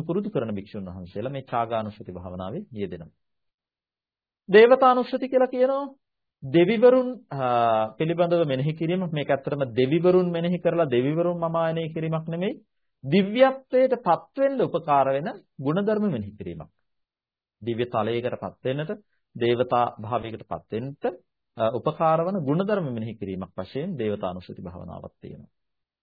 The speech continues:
මරණානුස්සති භාවනාව අපි කවුරුත් දන්නවා. මරණය මෙනෙහි කිරීම. මරණේ ගුණ නෙවෙයි, මරණය පිළිබඳව මෙනෙහි කිරීම,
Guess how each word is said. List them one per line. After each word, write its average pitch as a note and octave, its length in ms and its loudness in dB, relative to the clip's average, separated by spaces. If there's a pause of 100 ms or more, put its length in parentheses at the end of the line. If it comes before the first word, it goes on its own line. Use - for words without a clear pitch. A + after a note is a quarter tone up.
මරණානුස්සති B2+ 640 0
භාවනාව G#2 440 -2
අපි G2 160 -6
කවුරුත් G2 300 -6
දන්නවා. G2+ 340 -6
මරණය G2+ 340 -6 (260)
මෙනෙහි F#2+ 280 -10
කිරීම. F#2+ 300 -10
මරණේ G#2+ 380 -2
ගුණ B2 240 -4
නෙවෙයි, A#2+ 340 -4 (480)
මරණය B2+ 400 0
පිළිබඳව A#2+ 400 -8
මෙනෙහි G2 240 -10
කිරීම, F#2+ 300 -8